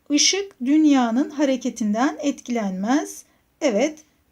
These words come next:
e, çünkü ışık tüm doğrultularda aynı hızla yayılmaktadır deniyor. O zaman D şıkkı diyoruz.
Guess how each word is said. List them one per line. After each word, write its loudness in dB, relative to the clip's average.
e, -4
çünkü -4
ışık -4
tüm -2
doğrultularda -2
aynı 4
hızla -2
yayılmaktadır -2
deniyor. -4
O -8
zaman -2
D 2
şıkkı -10
diyoruz. -8